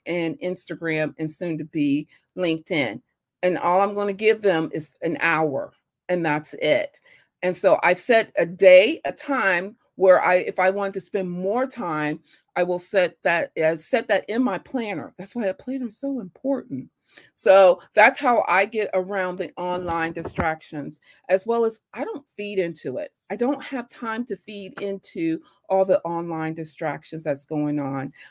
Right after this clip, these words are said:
Um, and I, one thing I do wanna say is, as those of you may love, love, um, social media,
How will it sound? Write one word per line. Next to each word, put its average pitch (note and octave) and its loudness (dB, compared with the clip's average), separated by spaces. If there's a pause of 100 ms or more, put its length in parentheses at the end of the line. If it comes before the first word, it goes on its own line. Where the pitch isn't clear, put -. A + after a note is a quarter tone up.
(160)
Um, D#3+ -4
and G3+ 2
I, A3 6
one A#3+ 2
thing B3+ 0
I A3 0
do A#3 -6
wanna A3 -6
say G#3+ 2
is, G#3+ -2 (800)
as F#3+ 6
those G3+ 2
of A3+ -6
you A#3 -8
may G3+ 0
love, F3+ 0 (320)
love, F#3 2 (160)
um, F3 -6
social G3+ -4
media, A3 -6